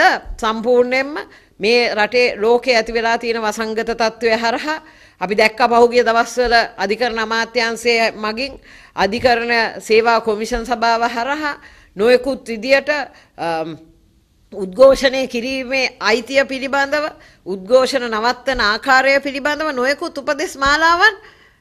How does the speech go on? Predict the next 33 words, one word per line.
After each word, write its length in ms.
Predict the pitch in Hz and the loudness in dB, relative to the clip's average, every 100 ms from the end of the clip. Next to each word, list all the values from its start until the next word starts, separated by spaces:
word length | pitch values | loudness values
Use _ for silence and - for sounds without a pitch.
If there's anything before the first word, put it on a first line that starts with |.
| _ - | _ -2
අ, 120 | 240 240 233 233 226 147 - | 2 4 2 0 -2 -4 -2
අධිකරණ 480 | 247 277 320 302 320 | -2 0 -2 -2 -2
ශේෂ්ත්‍රය 460 | 302 311 - 311 | 0 0 -2 -4
තුළට 320 | 311 311 311 | -2 -4 -2
ලබා 340 | 302 285 285 311 | 0 0 2 0
දීලා 220 | 254 202 | 0 0
තිබුණා. 340 | 185 147 135 - _ _ _ | -2 -8 -12 -20 _ _ _
ඒතකොට 220 | - 330 | -6 -2
අද 240 | 277 226 | -2 -2
මිනිස්සෙක් 520 | 302 233 269 277 311 220 | -4 -4 -4 -4 -6 2
පාරට 380 | 240 262 269 262 | 4 4 2 -2
බැහැලා 280 | 247 277 | -2 -2
මේ 160 | 247 247 | -4 -6
සම්බන්ධයෙන් 480 | 262 254 254 247 233 | -6 -4 -4 -4 -6
විරුද්ධත්වයක් 640 | 214 233 214 233 240 220 | -6 -6 -6 -6 -4 -6
කොහොමද 300 | 220 202 196 | -4 -6 -6
ප්‍රකාශ 400 | 185 180 190 180 | -10 -4 -4 -4
කරන්නේ? 340 | 160 156 135 - _ _ _ | -8 -12 -14 -20 _ _ _
අපේ 300 | - 190 277 | -2 4 6
රටේ 360 | 226 214 262 247 | 6 0 2 2
දේපල, 420 | 196 220 220 170 131 - - - - | 4 4 2 -6 -10 -18 -20 -16 -4
අපේ 340 | - - 302 | 0 6 8
අයිතිය, 540 | 247 262 330 - 208 151 - - - | 8 8 6 2 -2 -4 -8 -14 -8
අපි 240 | - 330 | -2 0
ගෙවන 340 | 330 320 311 | 2 2 4
බදු 260 | 262 240 269 | 4 4 4
මුදල් 360 | 381 320 180 143 - _ - | 2 2 2 0 -10 _ -6
මේවට 460 | 220 302 294 285 269 | 0 2 2 0 2
කවුද 280 | 262 254 240 | 2 2 2
වග 280 | 214 208 269 | 0 0 -2
කියන්නේ 360 | 269 247 233 | -2 -2 -2
කියන 240 | 226 226 214 | -2 -2 -2
එක 140 | 220 | -4